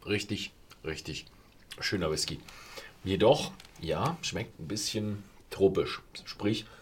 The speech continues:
sehr, sehr viel additive Mat-, ähm, Reifung, nicht Matze, <laughs> also, äh, Reifung.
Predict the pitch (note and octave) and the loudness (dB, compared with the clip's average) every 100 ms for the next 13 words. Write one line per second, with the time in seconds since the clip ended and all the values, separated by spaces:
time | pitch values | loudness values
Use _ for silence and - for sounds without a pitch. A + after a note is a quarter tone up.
0 | - - - - G2+ G#2+ A2 - - F2+ | -20 -14 -6 2 4 4 4 0 -2 0
1 | F2+ - F#2 F2 - F2+ F#2+ - G#2+ F#2 | 0 -2 -2 -2 -2 -2 -2 -2 -4 -2
2 | F2 F2 - - E2 E2 D#2+ D#2+ D#2 D#2 | -2 -2 -4 -4 -2 0 -2 -4 -6 -6
3 | D2 - - - - - - - - - | -8 -14 -10 -8 -8 -12 -20 -20 -14 0
4 | F2 F#2 A2+ C3+ B2+ B2+ E2 - - - | 6 6 8 6 6 0 -4 -6 -4 -4
5 | D#2 G#2+ - - F#2+ - - F#2 F2+ - | 0 0 0 -2 -6 -8 -6 2 4 4
6 | D#2+ F2+ A2 A#2 | 4 4 4 4